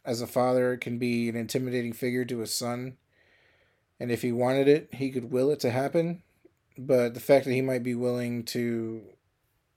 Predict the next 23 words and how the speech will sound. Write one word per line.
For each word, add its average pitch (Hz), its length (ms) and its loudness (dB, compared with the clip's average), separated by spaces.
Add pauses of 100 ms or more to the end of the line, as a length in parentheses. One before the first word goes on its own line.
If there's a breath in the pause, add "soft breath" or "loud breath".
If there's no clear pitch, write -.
(280)
understand 117 800 -2
and 107 240 -10 (560 soft breath)
look 139 160 4
himself 127 320 4
in 123 80 -6
the 120 80 0
mirror 123 300 2
and 117 80 0
be 120 100 0
like, 120 160 0
"You 120 80 -2
know 123 140 -2
what, 123 100 -4
my 123 120 -2
son 123 320 -2
may 120 100 0
not 101 180 -6
want 101 220 -8
this." - 500 -10 (1080)
I 127 40 -12
think 120 180 -2
that's 117 200 0
admirable. 104 540 -6